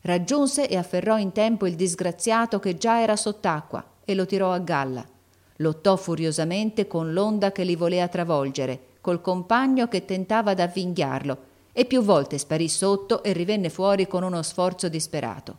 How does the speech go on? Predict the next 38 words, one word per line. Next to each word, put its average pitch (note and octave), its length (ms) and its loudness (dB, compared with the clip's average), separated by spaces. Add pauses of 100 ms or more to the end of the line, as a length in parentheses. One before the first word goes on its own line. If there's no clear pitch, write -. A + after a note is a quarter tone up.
(420)
ostinato, G#3+ 760 -2 (280)
invitto A3 680 2
nel D#3 200 -2
suo D#3+ 180 -4
santo G3+ 380 -2
proposito, E3 800 -2 (200)
non C4+ 260 2
come E3+ 240 0
un D#3+ 100 0
ragazzo F3+ 640 0
che F3 140 0
voglia D#3+ 300 0
salvare D3+ 440 -2
un D3+ 100 -2
altro C#3+ 380 -4
ragazzo, C#3 640 -6 (240)
ma F3 140 -4
come C#4 220 2
un C#4+ 140 2
uomo, F3 540 2 (120)
come A3 220 2
un G#3 180 -2
padre D4 480 0
che G3+ 140 -2
lotti B3 480 0
per G#3+ 160 -4
salvare G3 480 0
un F3+ 140 -2
figliuolo, D3 760 -4 (220)
che E3 160 -2
è - 20 2
la D#3+ 120 0
sua D#3 200 -2
speranza F#3 640 0
e F#3 40 0
la F3+ 120 -2
sua E3 160 -4
vita. - 340 -12